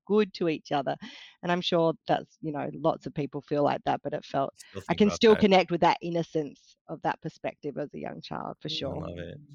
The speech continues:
Speaker 1: Yeah.
Speaker 2: No, and that doesn't sound so strange. You know, my, my father was a, a Vietnam vet, so I heard about that. My grandparents were Holocaust survivors. So just, just being exposed to that forced, forced me to, so I used to have those thoughts. It just didn't make sense.
Speaker 1: Yes, it just didn't, I mean,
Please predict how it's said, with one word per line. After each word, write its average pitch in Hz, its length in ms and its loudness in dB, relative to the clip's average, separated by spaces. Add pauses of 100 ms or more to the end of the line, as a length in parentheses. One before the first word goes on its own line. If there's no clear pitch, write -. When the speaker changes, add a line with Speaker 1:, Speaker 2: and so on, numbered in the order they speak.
(260)
Speaker 1:
Yeah. 170 240 -6
Speaker 2:
No, 123 200 2
and 123 140 0
that 127 160 0
doesn't 147 200 -2
sound 147 180 -2
so 143 100 -6
strange. 104 320 -6
You 90 80 -8
know, 90 100 -8
my, 92 180 -6
my 95 180 -4
father 98 340 0
was 95 180 -6
a, 90 240 -4
a 95 60 -6
Vietnam 92 420 -6
vet, 98 220 -6
so 98 100 -10
I - 40 -6
heard 95 100 -6
about 85 180 -8
that. 92 180 -6
My 87 120 -12
grandparents 90 400 -10
were 90 60 -14
Holocaust 87 380 -8
survivors. 87 400 -4
So 107 180 0 (680)
just, - 300 0
just 143 180 -2
being 127 160 0
exposed 165 360 0
to 107 60 -4
that 85 400 -4
forced, 95 340 -8 (100)
forced 104 240 -6
me 101 140 -4
to, - 140 -4
so 123 100 2
I 135 40 4
used 143 120 0
to 110 60 0
have 87 80 -4
those 87 180 -6
thoughts. 78 340 -8
It 104 80 -14
just - 160 -6
didn't 113 160 -10
make - 160 -12
sense. - 600 -10
Speaker 1:
Yes, 302 440 -2
it 233 100 -8
just - 280 -8
didn't, 226 280 -2
I 196 60 -6
mean, 185 340 -4